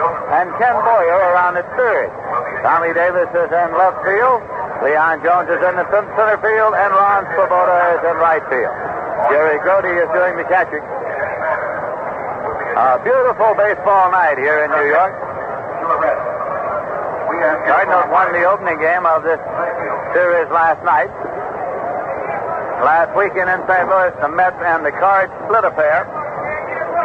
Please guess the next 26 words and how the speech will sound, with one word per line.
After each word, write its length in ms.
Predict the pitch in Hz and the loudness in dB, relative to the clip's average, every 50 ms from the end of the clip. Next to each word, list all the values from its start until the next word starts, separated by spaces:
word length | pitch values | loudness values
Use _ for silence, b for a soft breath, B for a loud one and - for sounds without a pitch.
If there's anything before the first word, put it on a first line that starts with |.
| - - - - | -4 -4 -2 0
Jack 240 | 127 139 151 156 147 | 2 2 2 2 0
Hamlin 320 | 175 208 214 202 196 180 170 | 0 0 0 0 0 0 0
is 160 | 160 147 151 | 0 0 0
making 320 | 165 170 151 160 160 151 | 0 0 0 -2 -2 -2
his 80 | 160 151 - | -2 -2 -2
first 320 | - - 196 202 185 - - | -2 0 0 0 0 -2 -2
start 320 | - 220 226 208 196 196 190 - - | 0 2 2 4 2 0 -2 -2 0
since 160 | 165 170 165 - - - - - - - - - - - - 165 | 0 0 0 -2 -4 -8 -8 -8 -8 -8 -8 -8 -8 -8 -6 -4
June 320 | 156 165 208 233 247 233 208 | 0 2 2 2 2 0 0
thirteenth 560 | - 233 233 220 220 - 214 226 220 202 208 | 0 0 0 0 0 -2 -2 -2 0 0 0
of 80 | 214 202 | 2 2
nineteen 480 | 208 214 202 190 185 190 196 185 151 | 2 2 2 0 -2 -4 -4 -2 -2
sixty-six, 640 | - 196 185 - - 180 165 151 - 170 156 113 - - - - - - - - - - - - | -2 -2 -2 -2 -2 -4 -4 -2 0 0 0 0 -2 -6 -10 -10 -8 -8 -6 -6 -6 -6 -4 -2
when 160 | - 143 160 | 0 0 0
he 160 | 170 170 170 165 | 0 0 2 2
lost 320 | 175 196 220 214 185 - - 180 | 4 4 4 2 0 -2 -4 -4
to 20 | 175 | -2
the 100 | 180 - | -2 0
Cardinals 400 | 175 185 190 190 185 180 175 - | 2 2 2 2 2 0 -2 0
here 160 | 185 190 190 | 0 2 2
at 160 | 185 180 180 - - | 2 2 0 0 0
Shea 240 | 180 185 180 170 - | 0 0 0 0 0
Stadium 400 | 185 190 175 175 170 156 - - | 0 0 0 0 0 -2 0 0
four 240 | 185 190 185 175 | 2 2 4 4
to 80 | 170 175 | 2 2
one. 320 | 180 175 160 156 165 - | 4 4 2 2 0 -2